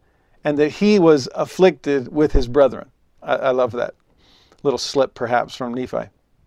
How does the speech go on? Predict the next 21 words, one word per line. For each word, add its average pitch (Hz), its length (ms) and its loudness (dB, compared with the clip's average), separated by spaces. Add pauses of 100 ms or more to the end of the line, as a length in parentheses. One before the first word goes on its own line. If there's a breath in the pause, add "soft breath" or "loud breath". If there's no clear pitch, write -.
(360)
But 143 120 2
no, 139 220 2
they 156 240 6
say, 135 460 2 (320 soft breath)
"We've 180 340 4
had 147 180 8
much 147 240 2
trial 156 360 8
because 139 320 0
of 127 100 -4
him. 117 240 -10 (220 loud breath)
Now 165 200 8
let 175 160 8
us 165 140 4
slay 170 320 6
him 156 160 2
that 147 140 0
we 160 120 0
may 151 140 0
not 151 220 2
be 147 120 -4